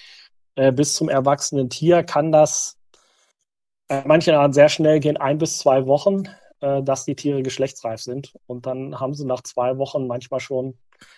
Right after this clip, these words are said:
vier, fünf Zentimeter erreicht. Das heißt, sie wachsen extrem schnell,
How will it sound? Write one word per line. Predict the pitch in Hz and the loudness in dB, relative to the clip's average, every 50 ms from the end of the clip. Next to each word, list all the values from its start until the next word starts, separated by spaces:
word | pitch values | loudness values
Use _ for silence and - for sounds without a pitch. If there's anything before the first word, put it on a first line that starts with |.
| _ _ _ - | _ _ _ -6
vier, | - 135 139 135 | 0 0 0 2
fünf | - 139 135 131 - | 2 -2 -4 -4 -6
Zentimeter | - - 131 123 127 120 117 123 127 - 123 | -4 -4 -4 -2 -2 -4 -4 -4 -4 -4 -6
erreicht. | 117 110 104 107 110 - - | -8 -6 -10 -14 -14 -16 -16
Das | 120 - - | -12 -8 -6
heißt, | 120 123 123 | -6 -6 -6
sie | 127 123 | -6 -4
wachsen | 131 131 131 - 160 - _ | -4 -6 -6 -6 -14 -16 _
extrem | - - - - - - 156 165 180 | -20 -20 -18 -18 -8 -4 -4 -2 -2
schnell, | 175 - - 151 139 147 175 190 202 | -4 -6 -4 0 2 2 2 0 -4